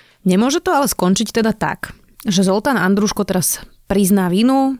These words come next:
povie, že teda on bol súčasťou skupiny, ktorá to urobila a jeho odsúdia a tých ostatných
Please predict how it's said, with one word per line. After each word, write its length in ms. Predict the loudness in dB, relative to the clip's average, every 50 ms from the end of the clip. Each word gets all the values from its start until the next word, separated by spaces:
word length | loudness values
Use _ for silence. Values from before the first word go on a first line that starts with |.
| _ _ _ -20 _ _ -2
povie, 240 | 0 2 2 2
že 320 | 2 2 2 2 2 0 0
teda 320 | -2 -2 -2 0 0 2
on 160 | 2 2 2
bol 160 | 2 0 0 -2
súčasťou 440 | -2 -2 -2 -2 -2 -2 -2 -2
skupiny, 360 | -2 -2 -4 -4 -2 0 0 0
ktorá 240 | 0 -2 -2 -2
to 80 | -2 -4
urobila 640 | -4 -2 0 0 0 0 0 0 2 2 0 0 -2 -6 _ -6
a 60 | -4 -2
jeho 320 | 0 2 2 2 2 2 0 0
odsúdia 800 | 0 -2 0 0 0 0 0 0 0 0 0 0 0 -2 -4 -6 _
a 80 | -6 -4
tých 240 | -2 -2 -2 -2 0
ostatných 880 | -2 0 0 0 0 -2 -4 -2 -2 -2 0 2 2 2 0 -2 -6